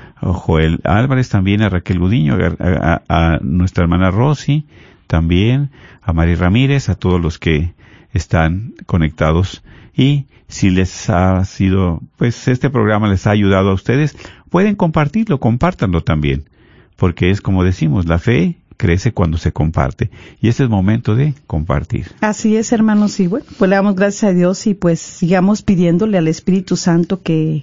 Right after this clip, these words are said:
Speaker 2: que, que nos muestre cómo nos cuida María,
Speaker 1: Ujú.
Speaker 2: ¿verdad? Pedirle a ella misma que, que nos muestre su amor y su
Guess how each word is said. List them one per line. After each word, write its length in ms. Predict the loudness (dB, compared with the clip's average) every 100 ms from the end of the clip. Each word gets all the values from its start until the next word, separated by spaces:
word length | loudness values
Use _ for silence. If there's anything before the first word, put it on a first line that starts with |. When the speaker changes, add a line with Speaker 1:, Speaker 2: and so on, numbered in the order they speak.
| -8
Speaker 2:
que, 380 | -4 -2 -2 -4 -8 -20 -20 -2
que 100 | 2
nos 120 | 4
muestre 560 | 4 2 0 -2 -2 0
cómo 300 | 2 2 2
nos 180 | 0 0
cuida 240 | 0 2
María, 400 | 2 2 0 -4 _ _ 0
Speaker 1:
Ujú. 380 | 2 2 0 2
Speaker 2:
¿verdad? 300 | 0 0 0
Pedirle 340 | 0 0 2 2
a 100 | 2
ella 280 | 2 2
misma 380 | 2 2 2 0
que, 400 | 0 0 0 -2 -8 -20 _ _ 0
que 120 | 2
nos 140 | 4
muestre 380 | 4 2 0 -2
su 140 | 0
amor 320 | 2 2 2 0
y 40 |
su 320 | 0 0 0